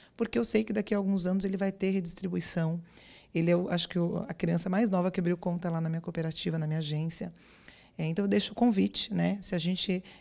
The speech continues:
eu brinco de uma charge, eu sempre levo isso nas minhas falas. Em dois mil e doze, treze, tinha uma, um jornal, um grande jornal de São Paulo, e era uma charge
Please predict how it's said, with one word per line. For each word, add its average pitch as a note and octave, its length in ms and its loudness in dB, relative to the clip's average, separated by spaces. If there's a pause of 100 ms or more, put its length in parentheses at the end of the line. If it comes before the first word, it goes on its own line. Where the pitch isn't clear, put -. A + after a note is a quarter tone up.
eu F3+ 100 -2
brinco F3 320 2
de F3 120 2
uma F3 160 4
charge, D#3+ 500 2
eu D#3 60 2
sempre F#3+ 320 0
levo E3 280 0
isso D#3+ 180 2
nas D#3+ 120 -4
minhas D#3+ 240 0
falas. D#3+ 460 -6 (640)
Em E3 80 -2
dois D#3 260 0
mil F3+ 220 2
e D#3 300 2 (260)
doze, D#3+ 460 0
treze, E3 540 2 (240)
tinha - 220 -6
uma, D#3+ 260 0
um D#3+ 140 0
jornal, D#3+ 360 2
um E3+ 60 0
grande E3 240 2
jornal D#3+ 320 0
de - 80 -4
São D#3 140 -2
Paulo, D#3+ 360 -2 (800)
e F3+ 80 0
era D#3 100 0
uma D#3+ 140 0
charge E3 560 0